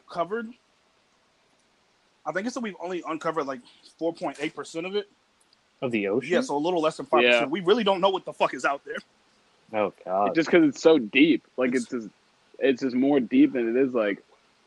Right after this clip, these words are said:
Speaker 3: like, why, like, why, if that makes sense. So, like, there's just so much exploration, like, you can't, you can't do right now, but, like,
Speaker 1: Yeah.
Speaker 2: I thought they had
Speaker 3: Yeah.
Speaker 2: fucking boats and shit
Speaker 1: They
Speaker 2: going
Speaker 1: don't
Speaker 2: down
Speaker 1: go
Speaker 3: I mean, they
Speaker 1: deep
Speaker 3: have,
Speaker 1: enough.
Speaker 3: like, subs, but, like, even some subs can't go deep enough to, like, withstand the pressure that's, like, underwater.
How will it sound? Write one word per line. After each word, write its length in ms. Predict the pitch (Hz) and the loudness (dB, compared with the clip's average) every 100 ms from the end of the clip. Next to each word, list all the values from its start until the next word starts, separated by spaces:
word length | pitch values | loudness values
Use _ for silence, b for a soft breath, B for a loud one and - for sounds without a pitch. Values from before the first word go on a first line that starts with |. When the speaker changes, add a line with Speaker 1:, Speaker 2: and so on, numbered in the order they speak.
| _ _ _ _ _ _ _ | _ _ _ _ _ _ _
Speaker 3:
like, 200 | 113 101 | -2 -2
why, 340 | 95 98 117 123 | -2 0 2 2
like, 180 | 113 98 | 0 0
why, 260 | 107 143 | 4 4
if 60 | 123 | 4
that 100 | 110 | 2
makes 220 | 101 98 | -2 -4
sense. 240 | 104 98 - | -4 -4 -4
So, 120 | 107 | -2
like, 140 | 104 | 0
there's 140 | 113 110 | -2 -2
just 180 | 110 | -4
so 140 | - 127 | -2 0
much 180 | 123 107 | 0 0
exploration, 600 | 120 - 113 107 107 113 | -4 -2 -2 0 -2 -2
like, 140 | 98 | -2
you 80 | 101 | -2
can't, 380 | - 123 113 107 | 2 4 4 4
you 140 | 117 117 | 0 -2
can't 360 | - 139 110 | -2 -2 0
do 160 | 110 120 | 0 2
right 200 | 110 95 | 2 0
now, 180 | 95 101 120 | -2 -2 -2
but, 120 | 107 | -6
like, 260 | 92 85 80 | -6 -6 -6
Speaker 1:
Yeah. 160 | 123 120 - _ - - - - | -8 -8 -12 _ -20 -20 -6 -2
Speaker 2:
I 60 | |
thought 180 | 135 190 | 0 4
they 120 | 185 | 8
had 160 | - 175 | 8 6
Speaker 3:
Yeah. 60 | |
Speaker 2:
fucking 340 | 175 170 143 110 | 4 0 -2 -4
boats 340 | 110 135 - | 0 0 0
and 120 | 123 | -6
shit 160 | - 113 | -6 0
Speaker 1:
They 60 | - | 4
Speaker 2:
going 120 | 170 | 6
Speaker 1:
don't 80 | 214 | 8
Speaker 2:
down 60 | |
Speaker 1:
go 80 | 202 | 8
Speaker 3:
I 20 | 180 | 10
mean, 120 | 196 | 10
they 80 | 180 | 8
Speaker 1:
deep 60 | |
Speaker 3:
have, 80 | 180 | 8
Speaker 1:
enough. 80 | 214 | 8
Speaker 3:
like, 160 | 170 131 | 6 4
subs, 520 | - 151 170 160 131 | -2 2 4 2 -2
but, 120 | 135 | -4
like, 320 | 127 120 113 101 | -2 -2 -4 -2
even 280 | 151 156 135 | -2 -2 -4
some 220 | 147 139 | -4 -4
subs 340 | - 135 123 | -2 -2 -2
can't 220 | - 120 | -4 -4
go 100 | 113 | -4
deep 220 | 104 117 113 | -2 -4 -2
enough 200 | 113 104 | -4 -4
to, 80 | |
like, 180 | 110 101 | -4 -6
withstand 360 | 107 92 120 110 | -8 -4 -4 -4
the 60 | |
pressure 340 | 95 113 117 110 | -2 -2 0 -2
that's, 160 | 95 95 | -4 -4
like, 140 | 90 | -6
underwater. 640 | 110 101 90 104 85 80 | -4 -4 -2 -2 -2 -8